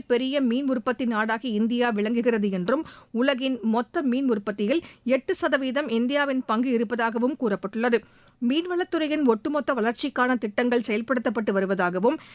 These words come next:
இதற்கான தொடர் நடவடிக்கைகள் மேற்கொள்ளப்பட்டுள்ளதாகவும் அந்த அமைச்சகம் கூறியுள்ளது. நடப்பு நிதியாண்டில் மீன்வளத்துறையை மேம்படுத்த முப்பத்தி இரண்டாயிரத்தி எழுநூற்றி இருபத்தி மூன்று கோடி ரூபாய் ஒதுக்கீடு செய்யப்பட்டிருப்பதாகவும், நீலப்புரட்சி, பிரதமரின் மீன்வள திட்டம்,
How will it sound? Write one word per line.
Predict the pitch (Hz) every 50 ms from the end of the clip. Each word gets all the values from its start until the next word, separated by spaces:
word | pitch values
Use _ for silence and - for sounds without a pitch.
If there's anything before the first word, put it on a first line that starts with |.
| - -
இதற்கான | - 220 254 247 - - 233 220 220 254 302 -
தொடர் | - 269 233 240 294 294
நடவடிக்கைகள் | 302 254 226 247 247 254 240 233 - 233 240 269 262
மேற்கொள்ளப்பட்டுள்ளதாகவும் | 240 240 233 - 302 294 285 269 - 226 202 254 226 220 208 214 202 190 208 220 254 277 -
அந்த | 220 214 208 214
அமைச்சகம் | 185 196 214 226 226 - 233 202 247 285 277
கூறியுள்ளது. | - - 208 202 180 180 196 226 247 226 196 202 - _ _ - - - - - _ _
நடப்பு | - 226 240 254 269 339 349 - 359
நிதியாண்டில் | 285 277 247 240 254 247 240 226 226 226 285 302 262
மீன்வளத்துறையை | 233 220 269 302 311 294 294 277 - 269 254 247 233 247 240
மேம்படுத்த | 226 196 196 208 220 208 233 214 202 202 - 240 262 240
முப்பத்தி | 214 226 226 - - 330 330 - 349 269 233
இரண்டாயிரத்தி | 220 233 247 254 262 247 247 247 240 240 - 262 247
எழுநூற்றி | 202 202 226 262 269 269 226 - 277 240
இருபத்தி | 214 226 269 240 285 - - 262
மூன்று | 220 208 233 269 269 349 311 -
கோடி | - 254 226 220 214
ரூபாய் | 214 214 214 202 220 226 233 220 190
ஒதுக்கீடு | 196 208 - - - 294 247 285 - -
செய்யப்பட்டிருப்பதாகவும், | 240 220 220 214 - 196 - 202 202 - 202 180 185 175 175 180 190 240 302 302 - - - - - - - _ - 226
நீலப்புரட்சி, | 240 277 311 330 339 330 - 285 262 240 226 214 - 269 269 269 -
பிரதமரின் | - 240 226 208 254 277 294 285 269 277 269 220 208 214
மீன்வள | 240 277 311 294 294 285 269
திட்டம், | - - 190 202 - 240 262